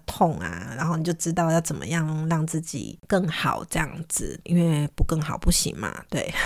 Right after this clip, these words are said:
<laughs> 我觉得还有一个点吧，就是很多人，就是我看到说很多人可能会想从原生家庭，他可能不是很幸福，他，因为我们小时候一定会被，就是要听家人的话嘛，会被束缚，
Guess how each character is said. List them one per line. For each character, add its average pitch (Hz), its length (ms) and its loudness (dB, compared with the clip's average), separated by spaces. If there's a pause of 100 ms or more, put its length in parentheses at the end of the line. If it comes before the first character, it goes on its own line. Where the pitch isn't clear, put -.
(280)
<laughs> - 440 -20
我 196 160 -2
觉 311 180 2
得 320 100 2
还 226 160 2
有 196 60 4
一 - 20 2
个 185 140 0
点 - 320 -6
吧， - 260 -4
就 226 120 0
是 220 520 2
很 170 320 -2
多 202 280 4
人， 185 640 2 (140)
就 240 140 -4
是 269 40 4
我 190 100 4
看 180 260 0
到 165 220 2
说 160 260 -2
很 143 180 -2
多 185 220 6
人 180 200 6
可 160 180 -2
能 147 200 -2
会 180 200 2
想 147 320 -4
从 - 360 -4 (160)
原 170 240 4
生 202 280 4
家 185 280 2
庭， - 280 0
他 175 120 0
可 165 120 -2
能 143 180 -4 (120)
不 170 100 -4
是 226 180 0
很 185 160 2
幸 165 260 -4
福， - 80 -14 (480)
他， 175 640 -2 (420)
因 233 100 2
为 262 40 6
我 240 60 6
们 165 140 4
小 143 180 0
时 170 140 -2
候 180 60 4
一 175 40 2
定 170 180 2
会 175 100 2
被， 147 380 -2 (320)
就 - 140 -10
是 170 140 -4
要 165 160 2
听 165 360 0
家 165 220 2
人 147 140 0
的 151 100 -2
话 160 280 -2
嘛， - 180 -10
会 170 100 2
被 185 160 2
束 - 340 -2
缚， - 360 -16